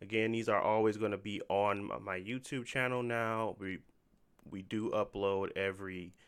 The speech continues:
two weeks to this, so you'll receive this every Monday, um, and then every c-, second consecutive Monday after. S-,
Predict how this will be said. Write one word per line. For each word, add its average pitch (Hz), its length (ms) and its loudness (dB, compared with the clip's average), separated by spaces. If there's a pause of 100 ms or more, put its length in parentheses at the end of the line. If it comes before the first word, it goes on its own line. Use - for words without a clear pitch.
(260)
two 170 260 0
weeks 120 400 -2
to 107 120 -2
this, 98 280 0
so 95 140 -2
you'll 92 240 -2
receive 90 400 -8
this 90 300 -4
every 92 280 -2
Monday, 98 720 2 (440)
um, 92 360 2
and 95 160 -2
then 92 160 -2
every 90 220 -2
c-, - 160 -18 (320)
second 95 420 -6
consecutive 90 560 -8
Monday 87 400 -6
after. 117 500 2 (600)
S-, - 160 -20